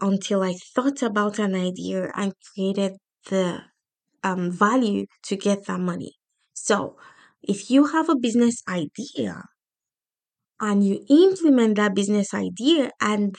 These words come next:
then make more money because of that business idea, that money you created as a result of your business idea never existed until you created that value. So that should debunk the fact that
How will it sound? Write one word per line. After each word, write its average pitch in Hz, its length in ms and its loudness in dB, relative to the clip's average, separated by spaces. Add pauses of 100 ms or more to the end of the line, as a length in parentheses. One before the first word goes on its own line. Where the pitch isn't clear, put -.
(120)
then 214 400 0
make 285 240 6
more 233 180 2
money 226 460 2
because 220 380 -2
of 190 100 -2
that 202 220 -4
business 190 420 -2
idea, 190 720 0 (760)
that 302 180 6
money 349 640 4
you 254 140 2
created 240 600 2
as 214 200 0
a 202 80 2
result 208 400 0
of 196 120 -2
your 185 140 -2
business 196 400 -2 (100)
idea 196 680 2 (320)
never 269 440 6
existed 220 800 2
until 220 460 4
you 233 180 2
created 214 440 0
that 190 220 0
value. 165 440 -8 (680)
So 233 320 6 (400)
that 269 220 2
should 220 240 0
debunk 233 500 2
the 226 140 2
fact 208 500 2
that 190 300 -2